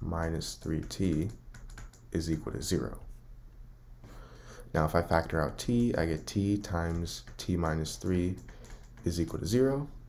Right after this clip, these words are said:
So I have two equations now. I have t equals zero, and I have t minus three is equal to zero. T equals zero is already a solution for t. T minus three equals zero, meaning t is equal to three.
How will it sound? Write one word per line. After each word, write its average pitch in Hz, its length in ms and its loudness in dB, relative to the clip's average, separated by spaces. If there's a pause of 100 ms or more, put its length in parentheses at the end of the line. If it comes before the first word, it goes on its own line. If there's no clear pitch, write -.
(340)
So - 120 2
I 85 60 8
have 82 120 4
two - 140 4
equations - 460 0
now. 71 160 0
I 62 40 -2
have 71 120 -6
t 101 180 4
equals 104 300 6
zero, 120 340 4 (400)
and 87 160 2
I 82 80 4
have 78 160 0
t 87 200 0
minus 78 340 2
three 82 180 0
is - 160 0
equal - 200 -6
to - 60 -6
zero. - 300 -6 (2750)
T 98 160 8
equals 95 260 6
zero 95 260 10
is 87 120 6
already 78 220 6
a 80 40 2
solution - 400 0
for - 160 -4
t. 120 420 2 (260)
T 92 120 2
minus 82 220 4
three 87 140 4
equals 85 200 2
zero, 87 300 6
meaning 80 260 2
t 95 300 0
is 95 120 -4
equal 50 200 -2
to - 80 -2
three. - 240 -4